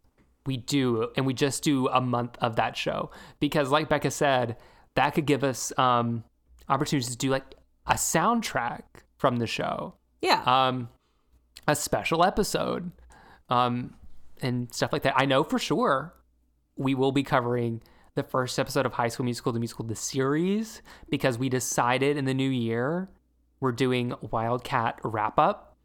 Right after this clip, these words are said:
Speaker 2: Yeah.
Speaker 1: So we definitely will have to at least watch the first episode of the first season.
Speaker 2: Yeah.
Speaker 1: So that's
Speaker 2: There's
Speaker 1: definitely, I know we're gonna do that.
Speaker 2: more thoughts of, like, how we can incorporate High School Musical into a full theme month and just give
Speaker 1: Yeah.
Speaker 2: it its due. Um,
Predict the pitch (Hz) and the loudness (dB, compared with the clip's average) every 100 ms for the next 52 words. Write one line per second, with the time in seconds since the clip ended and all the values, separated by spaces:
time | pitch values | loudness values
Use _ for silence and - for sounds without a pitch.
0 | _ - 175 151 135 139 147 - 170 156 | _ -2 2 2 2 2 2 2 2 2
1 | 139 131 131 131 - 147 127 123 - - | 4 4 4 2 2 0 0 0 -4 -18
2 | - - - - 175 214 262 262 - 233 | -20 -20 -20 -6 -2 0 2 2 2 2
3 | 180 156 165 160 139 135 143 127 127 113 | 2 2 0 0 -2 0 0 0 -2 -4
4 | 107 107 113 _ _ 190 139 110 - 156 | -4 -8 -10 _ _ -4 -4 -6 -6 2
5 | 147 156 240 147 143 139 123 - 131 123 | 4 4 4 2 2 -2 -2 0 2 2
6 | 123 143 - - 220 254 277 277 254 233 | -2 -2 -4 -4 0 2 4 2 4 4
7 | 240 226 202 185 170 - - - 202 185 | 4 -2 -4 -4 -6 -14 -18 -4 0 0
8 | 185 180 180 165 - 160 160 160 160 - | -2 -4 -2 -2 -4 -2 -2 -2 -4 -4
9 | 165 160 160 156 165 135 135 - 143 147 | -6 -2 -2 -2 -2 -2 -4 -4 -2 -2
10 | - 165 165 156 156 151 156 147 147 143 | -2 -4 -2 -2 -2 -4 -6 -10 -10 -8
11 | - 156 147 139 - 196 208 208 202 208 | -2 0 0 -2 4 8 8 8 6 2
12 | - - - _ - 160 151 147 160 151 | -6 -20 -20 _ -8 -2 0 0 -2 -4